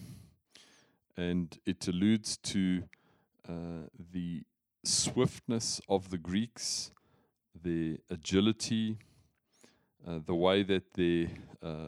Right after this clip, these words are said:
military moved with such swiftness in, uh, conquering, particularly under Alexander the Great. Um, and the bear is a metaphor for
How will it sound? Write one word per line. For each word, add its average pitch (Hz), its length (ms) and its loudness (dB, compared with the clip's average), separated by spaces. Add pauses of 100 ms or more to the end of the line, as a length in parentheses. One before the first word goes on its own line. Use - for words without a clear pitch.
military 92 720 2
moved 90 460 0
with 87 140 -4
such - 480 -6 (500)
swiftness - 1080 0
in, 85 340 0 (160)
uh, 78 220 -8 (100)
conquering, 110 640 2
particularly 107 880 -2
under 87 360 0
Alexander 85 680 0
the 78 120 -8
Great. 90 500 2 (1800)
Um, 82 420 -4
and 85 160 -2
the 82 60 -4
bear 101 480 4 (1400)
is 90 160 -2
a 87 40 4
metaphor 98 720 4
for 87 480 -6